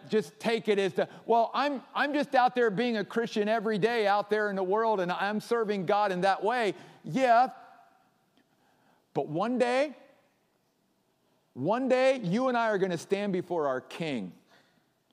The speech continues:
And one of the questions he's gonna ask that we're gonna be accountable for is, "But what did you do in the church?"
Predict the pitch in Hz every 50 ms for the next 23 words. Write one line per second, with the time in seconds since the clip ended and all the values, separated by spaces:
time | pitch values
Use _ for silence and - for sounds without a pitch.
0 | _ _ _ _ _ _ _ _ _ _ _ _ _ _ _ _ - 170 175 165
1 | 151 165 190 226 277 311 320 311 294 247 - - - 233 247 247 - - 240 233
2 | 226 170 - 226 220 180 147 170 214 202 190 - - - 170 175 185 185 185 180
3 | - - 220 151 - 165 170 202 208 180 202 196 185 156 175 175 156 147 - -
4 | 165 165 170 160 147 139 123 - 135 135 131 127 127 123 117 110 117 - _ _
5 | _ _ _ _ _ _ _ _ _ _ - - - 175 196 247 247 269 262 208
6 | 240 226 196 147 135 196 202 208 202 202 190 - - _ _ _ _ _ _ _
7 | _ _ _ _ 190 190 170 135 117 - - - 302 - - - - _ - -
8 | - -